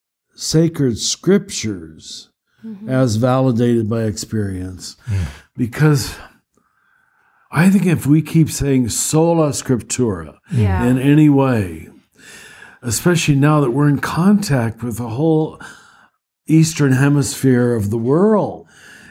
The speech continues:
Speaker 1: and we find so much wisdom in Confucianism, uh, in Hindu scriptures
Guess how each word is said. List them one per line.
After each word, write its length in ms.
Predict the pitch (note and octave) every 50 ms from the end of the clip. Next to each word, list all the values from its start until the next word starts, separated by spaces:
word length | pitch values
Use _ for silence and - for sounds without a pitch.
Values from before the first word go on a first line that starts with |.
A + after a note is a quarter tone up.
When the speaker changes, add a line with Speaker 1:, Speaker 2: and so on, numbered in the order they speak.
| _
Speaker 1:
and 140 | - C3 C3
we 100 | C3+ C3+
find 400 | A#2 - C3+ C#3 C#3 C#3 C#3 B2+
so 320 | - - - D3 D#3 F3
much 320 | F#3 F3+ D#3+ C#3+ A2+ G2 -
wisdom 840 | A2+ B2+ C#3+ D#3+ F#3 G#3+ G#3 F3 - - C3 A#2 G2+ F#2+ F#2 G2 A#2
in 240 | B2 A#2+ A#2+ G#2
Confucianism, 1200 | - - B2 A#2 G2+ - D3 F3 G#3 G#3 G#3 - G3 D#3+ C3+ B2 A#2 G#2+ - G#2+ F#2+ F2+ F2+ F#2
uh, 140 | G2+ G#2 G2 - _ - - - - - - - - - _ _
in 260 | C3 C3 B2+ B2 A#2+
Hindu 500 | A#2 C3 D#3 F3+ G3+ G#3+ G3 D#3+ C#3 B2
scriptures 840 | G#2 - - B2+ B2 A2+ F#2 - - G#2 G2+ F#2+ F2+ E2 - - -